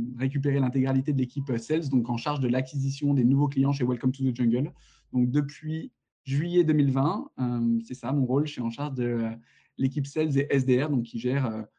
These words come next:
euh, l'éducation, l'évangélisation et l'acquisition, euh, des nouveaux clients. Donc, c'est, euh, aujourd'hui une, euh, il y en avait une quinzaine de personnes il y a un an dans mon équipe. Aujourd'hui, j'en ai trente-deux et je dois en avoir cinquante à la fin de l'année.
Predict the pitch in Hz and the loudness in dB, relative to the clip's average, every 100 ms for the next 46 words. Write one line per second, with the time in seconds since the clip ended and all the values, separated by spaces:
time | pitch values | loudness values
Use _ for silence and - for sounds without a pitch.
0 | _ _ _ 120 107 107 110 - 117 120 | _ _ _ -10 -8 -4 -4 -4 -6 -6
1 | 123 117 135 127 117 113 113 113 117 - | -8 -2 0 2 2 0 0 0 -2 0
2 | 143 127 117 131 - 120 120 - 135 165 | 2 4 2 0 -6 -8 -8 0 0 0
3 | _ _ _ 110 107 107 113 139 135 135 | _ _ _ -8 -6 -2 2 4 4 2
4 | 139 135 120 143 - 123 117 113 120 117 | 2 2 2 2 -4 -4 -4 -2 -2 0
5 | 113 107 110 120 127 127 143 135 123 113 | 0 -2 -6 -6 -4 0 4 6 4 2
6 | 107 110 - _ _ _ 127 123 127 127 | -4 -10 -14 _ _ _ 0 4 6 6
7 | 123 170 156 156 151 147 139 156 147 123 | 4 2 2 2 2 -2 -4 0 2 2
8 | 110 110 113 - - 139 131 185 170 135 | 0 -4 -6 -8 2 4 6 4 0 2
9 | 127 - 185 131 123 143 131 117 113 113 | 0 -2 -6 -4 -2 0 2 2 2 -2
10 | - _ _ _ 135 165 139 165 247 _ | -8 _ _ _ -2 2 2 2 -2 _
11 | _ _ _ - 143 139 123 117 127 135 | _ _ _ -2 0 2 0 0 0 -2
12 | - 151 143 151 123 123 127 113 - | -2 -4 -2 -2 -2 0 2 0 -2